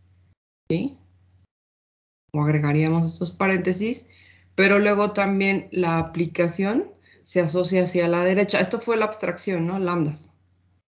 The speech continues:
Pero también tenemos que la aplicación se asocia hacia la dere-, hacia la izquierda, perdón, no hacia la derecha, ¿sí? Es decir, como esto que hicimos acá.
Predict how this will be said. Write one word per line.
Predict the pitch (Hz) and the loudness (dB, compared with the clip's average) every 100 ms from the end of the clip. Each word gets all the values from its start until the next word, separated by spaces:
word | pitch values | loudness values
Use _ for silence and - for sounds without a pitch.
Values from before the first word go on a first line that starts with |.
| _ _ | _ _
Pero | 156 156 | -4 -2
también | 160 165 | 0 0
tenemos | 165 180 185 185 | 0 0 0 -2
que | - | 0
la | 160 | 0
aplicación | 147 160 160 156 170 165 | 0 -4 -2 -2 0 -2
se | 180 | -2
asocia | 180 165 175 | -4 -4 -2
hacia | 170 170 165 | -2 0 0
la | 165 165 | 0 2
dere-, | 175 185 185 - | 0 0 -4 -4
hacia | 170 156 156 | -6 -2 0
la | 156 | 2
izquierda, | 160 - 185 165 | 0 0 0 0
perdón, | 156 156 160 151 | -2 0 0 0
no | 151 | 0
hacia | 156 | 0
la | 160 156 | -2 -2
derecha, | 160 175 - - _ _ _ | 0 0 -2 -16 _ _ _
¿sí? | - 175 247 - _ _ _ | -8 -4 -4 -8 _ _ _
Es | 151 151 | -2 0
decir, | 156 151 165 | 0 0 -2
como | 160 160 147 | 0 0 0
esto | 147 | -4
que | 151 | -12
hicimos | - 151 151 156 | -6 0 0 0
acá. | 160 180 165 | -2 -4 -6